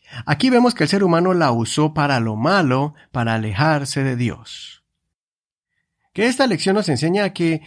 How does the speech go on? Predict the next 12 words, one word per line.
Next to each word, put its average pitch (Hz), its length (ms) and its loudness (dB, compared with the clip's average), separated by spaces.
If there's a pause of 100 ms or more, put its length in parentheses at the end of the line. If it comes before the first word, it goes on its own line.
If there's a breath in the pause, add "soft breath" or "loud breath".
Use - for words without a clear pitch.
(200 soft breath)
podamos 170 460 2
canalizar 170 840 0
la 160 120 2
voluntad 147 720 0
firme 202 440 -2
que 147 120 -2
tenemos 120 640 0 (180 loud breath)
en 180 140 2
forma 226 320 2
saludable 196 640 0
y 190 40 0
beneficiosa 143 920 -2